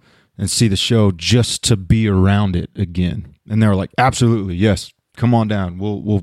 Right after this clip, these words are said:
we'll get you and we'll figure it out." So I loaded up and, and came back here to Oklahoma, and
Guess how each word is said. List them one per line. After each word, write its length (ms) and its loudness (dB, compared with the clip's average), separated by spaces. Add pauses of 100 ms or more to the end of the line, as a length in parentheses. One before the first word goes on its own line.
(160)
we'll 140 -4
get 240 -2
you 60 0
and 60 0
we'll 80 0
figure 280 0
it 60 0
out." 160 -8 (1300)
So 460 2 (180)
I 120 0
loaded 360 4
up 220 2
and, 320 -4
and 220 -4
came 260 0
back 240 -2
here 140 2
to 80 2
Oklahoma, 500 2
and 360 -4